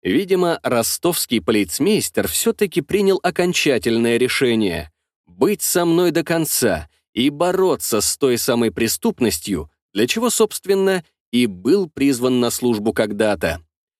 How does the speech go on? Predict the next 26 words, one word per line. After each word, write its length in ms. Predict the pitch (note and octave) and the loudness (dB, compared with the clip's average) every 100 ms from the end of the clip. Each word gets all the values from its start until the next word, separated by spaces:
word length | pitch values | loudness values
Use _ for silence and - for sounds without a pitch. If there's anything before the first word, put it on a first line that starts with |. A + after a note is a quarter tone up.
| _ _ | _ _
Полицейское 720 | - G#2 G#2 A#2 A2 - - | -2 -2 0 0 0 0 0
управление 760 | G#2+ G2 G2 F#2 D3 D3 G2+ F#2+ | 0 2 -2 2 2 2 0 0
представляло 640 | A#2 A#2 - B2 F#3+ G3 | -2 -2 -2 0 2 0
собой 520 | F3 F3+ F3 F#3 E3+ _ _ - | 0 -2 2 2 0 _ _ -2
убогое 560 | A#2+ G#2+ G#3 F#3 G3 | -2 0 -2 2 2
строение, 840 | E3+ - F#3 E3 B2+ A2+ G2+ E2+ D2 | 0 -2 -2 2 2 2 0 -2 -6
один 500 | - G#2+ G2 G2+ F3 | -2 -2 -2 0 0
в 120 | C3+ A#2 | 2 2
один 320 | G#2+ C3+ D3 | 2 0 0
похожее 580 | B2 A#2 C3+ A#2+ A#2+ A#2+ | -2 -2 0 0 2 2
на 160 | A2+ | 0
земский 460 | G#2+ A2 G#2+ - A2 | 0 -2 -2 -2 -2
суд. 300 | - A2 E2 _ _ _ _ | -2 -4 -4 _ _ _ _
Причём 480 | - A2+ - A#2+ G#2+ | -4 -4 0 0 0
два 240 | G2+ A#2+ | 0 0
этих 360 | C3+ A#2+ G#2 F#2 | 0 0 -2 -4
дома 500 | F#2+ F3 B2+ D2+ D#2 | 0 0 0 -2 -6
находились 640 | - G2+ A#2+ D#3+ A3 G3 D#3 | -4 -2 0 0 2 0 0
буквально 600 | C#3 F#3 F3 F3 F3+ F#3 | -4 -4 0 0 2 2
рядом, 500 | C#3+ A2 F2 D#2+ D2 _ _ | 2 0 -2 -8 -10 _ _
метрах 380 | E3+ F#3+ F#3+ - | -2 0 -2 -2
в 40 | |
ста 380 | - - D3+ A#2+ | -8 -6 0 0
друг 240 | G#2+ A2 A2 | 0 -2 -2
от 160 | B2 | 0
друга. 480 | B2+ A#2+ G#2 D#2 D2+ | 2 2 0 -2 -6